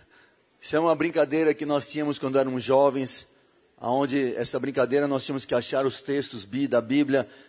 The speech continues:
de uma forma mais rápida e havia essa brincadeira salutar, mas isso foi nos ensinando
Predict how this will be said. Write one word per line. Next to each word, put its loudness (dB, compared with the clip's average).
de -10
uma 0
forma 2
mais -2
rápida 2
e 0
havia 0
essa -4
brincadeira 0
salutar, 0
mas -2
isso -8
foi 0
nos -4
ensinando -2